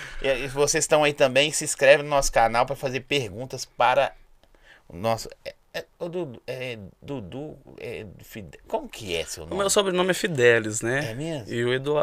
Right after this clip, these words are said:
Speaker 1: eu como Eduardo Dudu, Dudu
Speaker 2: É
Speaker 1: Fidelis.
Speaker 2: Eduardo mesmo? Aí os outros falam assim, "Ah, por quê? O que que tem a ver?" Aí você vê. Seja bem-vindo, meu brother.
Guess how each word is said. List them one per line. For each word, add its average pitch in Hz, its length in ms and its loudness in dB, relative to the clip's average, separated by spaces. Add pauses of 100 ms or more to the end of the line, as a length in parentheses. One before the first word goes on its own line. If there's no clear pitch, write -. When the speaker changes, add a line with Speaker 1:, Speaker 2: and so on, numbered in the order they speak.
(120)
Speaker 1:
eu 139 180 4
como 139 340 -2
Eduardo 147 680 8
Dudu, 170 420 -4
Dudu 156 280 -6
Speaker 2:
É - 20 -14
Speaker 1:
Fidelis. 131 400 4
Speaker 2:
Eduardo 120 240 -8
mesmo? 143 320 -12 (280)
Aí 135 140 4
os 143 100 -2
outros 170 140 0
falam 151 200 0
assim, 147 180 -4
"Ah, 196 280 6
por 185 120 -4
quê? 175 120 -2
O 165 40 -6
que 185 140 -4
que - 80 -20
tem 180 200 -4
a 160 140 4
ver?" 147 380 0 (580)
Aí 131 180 2
você 120 220 -2
vê. 107 280 -2 (600)
Seja 180 280 2
bem-vindo, 185 540 4
meu 180 160 6
brother. 135 560 4